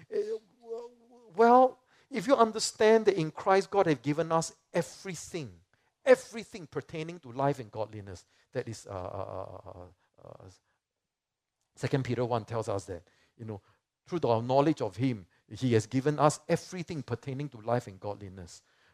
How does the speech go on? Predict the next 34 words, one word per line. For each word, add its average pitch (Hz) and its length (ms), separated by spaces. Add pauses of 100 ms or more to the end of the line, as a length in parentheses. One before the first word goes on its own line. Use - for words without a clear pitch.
(160)
Everything 240 480
has 226 200
giv-, 185 280
been 170 160
given 202 300
us 196 160
up - 160
front. 147 440
Ephesians 131 380
one 196 200
three, 214 360 (220)
"In 135 180
Christ 190 500 (180)
we're 147 80
seated 170 320
in 156 60
the 135 60
heavenly 156 300
places, 151 480 (120)
having 160 260
been, 117 380
been 123 240
given 151 340 (100)
every 151 240
spiritual 135 540
blessing." 120 480 (800)
It 233 140
is 262 180
a - 60
past - 480
tense, 131 320
past - 400
perfect 139 420
tense. 107 460